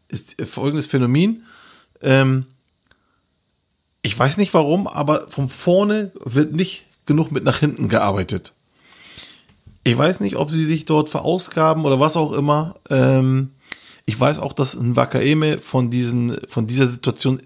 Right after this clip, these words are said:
extrem genervt ist, äh, weil er im Interview auch selber sagte, "Ich bin nicht der Trainer, ich kann dazu nichts sagen, aber es kann nicht sein, dass wir so viele Tore kassieren."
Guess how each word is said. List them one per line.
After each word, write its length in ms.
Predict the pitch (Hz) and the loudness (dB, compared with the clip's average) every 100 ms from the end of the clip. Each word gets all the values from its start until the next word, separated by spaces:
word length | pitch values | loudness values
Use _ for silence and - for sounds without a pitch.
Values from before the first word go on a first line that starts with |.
| - | -6
extrem 360 | - - 156 | -2 2 2
genervt 380 | 160 127 143 - | 4 2 0 -2
ist, 260 | 220 - _ _ _ _ _ _ _ _ - - _ _ _ - | -6 -8 _ _ _ _ _ _ _ _ -20 -20 _ _ _ -12
äh, 260 | 123 113 | -6 -4
weil 120 | 107 120 | -2 0
er 60 | |
im 100 | 127 | 0
Interview 320 | 143 131 127 | 0 0 0
auch 40 | 117 | 2
selber 240 | 135 127 | 4 4
sagte, 280 | 120 135 147 | 2 0 -4
"Ich 400 | - 127 - - | -4 -6 -10 -6
bin 120 | 143 | -2
nicht 160 | 139 131 | 0 0
der 80 | 123 | -2
Trainer, 440 | - 143 165 180 - | 0 0 0 -2 -6
ich 140 | 131 | -6
kann 140 | - | -2
dazu 200 | 135 127 | -2 0
nichts 180 | 131 110 | -2 -2
sagen, 460 | 131 135 156 185 190 _ _ - _ _ _ _ | 2 2 2 -4 -8 _ _ -20 _ _ _ _
aber 460 | - 123 131 135 120 - | -4 0 2 2 0 -4
es 220 | - - - | -8 -10 -2
kann 140 | 139 | 0
nicht 120 | 135 | 2
sein, 140 | 135 131 | 2 2
dass 140 | 113 | 2
wir 100 | 131 | 0
so 100 | 117 | 0
viele 200 | 117 120 | 0 0
Tore 400 | - 123 110 87 - _ _ _ - | 2 4 4 2 -6 _ _ _ -14
kassieren." 480 | - - 117 123 | -8 0 0 0